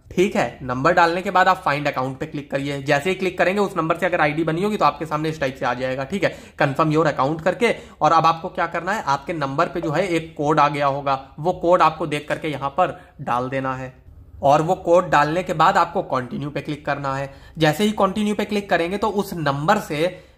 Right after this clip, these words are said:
जो भी अकाउंट आपके बने होंगे वो आपको यहाँ पर दिखा देगा इस टाइप से, ठीक है। तो अब आपको करना क्या है,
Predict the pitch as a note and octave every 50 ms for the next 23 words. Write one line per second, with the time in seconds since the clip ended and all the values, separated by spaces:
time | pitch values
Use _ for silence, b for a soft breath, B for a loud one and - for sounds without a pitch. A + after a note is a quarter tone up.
0 | _ _ _ E3 D3+ E3+ F3 F3 D#3 G3+ A#3 B3 A#3+ - - D#3 - D3 D#3 F#3+
1 | G#3+ G3+ G#3 F#3 F#3 - - G3+ D#3 C#3 D3 D#3 F3+ G3+ F3 C#3+ C#3 C3+ C3+ C#3
2 | D3 F3+ F#3+ F3 - _ - D3+ C#3+ D3+ G3 A3+ G3 E3+ D#3+ - A3 F#3+ F3 D3
3 | D3+ D#3 - E3+ D3+ C3+ C3+ - - B2+ A#2 B2+ B2+ C3 C3 C3 - - C#3 C3
4 | C3 C3 - C#3 C#3 - - G3 F3 - A#2 A#2+ - B B B B B F3 D3+
5 | D#3+ E3 E3 D#3+ G3 - - E3 D#3+ E3 F#3 F#3+ F#3 G3 F3+ F3 G3+ A3+ A3